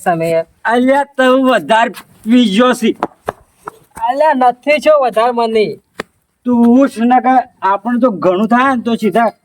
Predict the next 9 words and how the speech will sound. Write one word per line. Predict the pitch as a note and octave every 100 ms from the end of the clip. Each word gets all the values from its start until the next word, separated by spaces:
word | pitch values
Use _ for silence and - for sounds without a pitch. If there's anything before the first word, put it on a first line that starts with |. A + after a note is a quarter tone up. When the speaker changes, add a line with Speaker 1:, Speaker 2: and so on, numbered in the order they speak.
| _ _ _ _ _
Speaker 2:
હાર | F#3 A3 G#3+
ભેગા | G#3 A3
થા. | G#3+ A3 G3+ -
Speaker 1:
એ | A#3+ G#3+
ભાઈબંધ, | E3+ F3+ G3+ E3 B2 _ _ _ G#3
એક | G#3
મિનિટ | G#3 F#3+
ઉભા | D#3 F3+
રહેજો. | F#3+ F3+